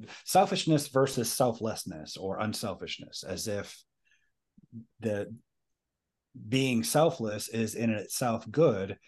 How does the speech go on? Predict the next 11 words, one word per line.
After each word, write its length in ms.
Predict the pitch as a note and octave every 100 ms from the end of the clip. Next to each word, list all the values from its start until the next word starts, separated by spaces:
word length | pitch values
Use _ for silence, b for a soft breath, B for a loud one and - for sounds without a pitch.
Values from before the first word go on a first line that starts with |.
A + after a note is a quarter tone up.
| - _ _ _
Um, 680 | - C3 C3+ C3+ C#3 C#3 C3+ - _ _ _ _ _ _ _ _
I 160 | - -
thi-, 160 | - -
I, 180 | A#2 C#3 - - - -
I 580 | D#3+ F#3 G#3+ G#3+ G3 - _ _ _ _ _ _ _ _ _ -
unapologetically 1500 | F#3 E3+ - E3+ F3 A#2+ C3+ C3+ C3+ A2 G2 G2+ G2+ G2 _ _ _ _ _ _
identify 600 | A2+ A2+ A#2 A#2 A2+ G#2+ G#2+
as 360 | G#2+ G#2+ G#2 -
a 280 | G#2+ G#2 G2+
Christian 460 | - C#3 - C3 A#2+
objectivist. 920 | G#2+ - G#2+ - G2 - - -